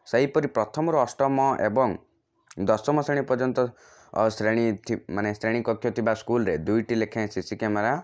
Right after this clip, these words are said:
ଲଗାଯିବାର ବ୍ୟବସ୍ଥା କରାଯିବ। ପ୍ରତ୍ୟେକ ମାସର ପ୍ରଥମ ସପ୍ତାହରେ ଗତ ମାସର କ୍ୟାମେରାରେ ରେକର୍ଡିଂ ସ୍କୁଲ ପ୍ରଧାନ ଶିକ୍ଷକଙ୍କ ବ୍ଲକ ଶିକ୍ଷା ବା ବିଓ, ଯିଏକି ବ୍ଲକ ଏଜୁକେସନ୍ ଅଫିସରଙ୍କୁ ପ୍ରଦାନ କରିବେ। ଫଳରେ ରାଜ୍ୟର ସବୁ ସ୍କୁଲର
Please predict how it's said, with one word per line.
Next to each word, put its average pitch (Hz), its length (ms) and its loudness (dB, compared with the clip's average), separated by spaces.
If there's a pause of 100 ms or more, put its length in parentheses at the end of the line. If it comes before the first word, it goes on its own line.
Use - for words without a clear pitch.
(300)
ଲଗାଯିବାର 98 580 0
ବ୍ୟବସ୍ଥା 104 400 0
କରାଯିବ। 92 440 0 (120)
ପ୍ରତ୍ୟେକ 101 440 -2
ମାସର 120 360 0
ପ୍ରଥମ 110 420 -2
ସପ୍ତାହରେ 123 440 0 (380)
ଗତ 117 240 2
ମାସର 127 360 0
କ୍ୟାମେରାରେ 113 540 2
ରେକର୍ଡିଂ 110 440 2
ସ୍କୁଲ 117 360 -2
ପ୍ରଧାନ 98 300 0
ଶିକ୍ଷକଙ୍କ 110 460 -4
ବ୍ଲକ 104 300 0
ଶିକ୍ଷା 113 340 0
ବା 123 140 2 (380)
ବିଓ, 117 300 4 (240)
ଯିଏକି 107 180 -2
ବ୍ଲକ 117 300 2
ଏଜୁକେସନ୍ 110 420 0
ଅଫିସରଙ୍କୁ 113 600 -2 (320)
ପ୍ରଦାନ 107 360 4
କରିବେ। 90 380 0 (340)
ଫଳରେ 127 360 4
ରାଜ୍ୟର 110 440 4 (120)
ସବୁ 123 360 0
ସ୍କୁଲର 131 360 -2